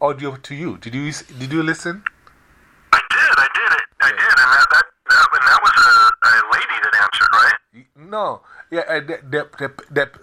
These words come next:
Speaker 1: when she, she called, it is the guy.
Speaker 2: Ah.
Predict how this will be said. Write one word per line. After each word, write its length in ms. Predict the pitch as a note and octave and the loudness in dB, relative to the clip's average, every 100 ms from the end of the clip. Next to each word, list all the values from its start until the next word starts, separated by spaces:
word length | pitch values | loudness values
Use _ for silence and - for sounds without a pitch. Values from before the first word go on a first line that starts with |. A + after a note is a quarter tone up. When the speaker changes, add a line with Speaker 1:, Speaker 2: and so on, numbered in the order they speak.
| - | -12
Speaker 1:
when 180 | G3+ B3 | -10 -10
she, 360 | - A3 A#3 - _ _ | -10 -10 -12 -14 _ _
she 260 | - - A3+ | -16 -6 -4
called, 500 | A#3 - A#2+ B2+ B2+ _ | -4 -2 -2 -2 -6 _
it 220 | D3+ C#3+ | -14 -10
is 120 | C#3 A#2 | -12 -6
the 120 | B2 | -6
guy. 400 | A2+ F#3+ F#3+ A#2+ _ _ _ _ _ _ _ _ _ _ _ _ - | -2 -2 -4 -10 _ _ _ _ _ _ _ _ _ _ _ _ -2
Speaker 2:
Ah. 680 | F3 - - - - - - | 0 2 2 2 2 2 -2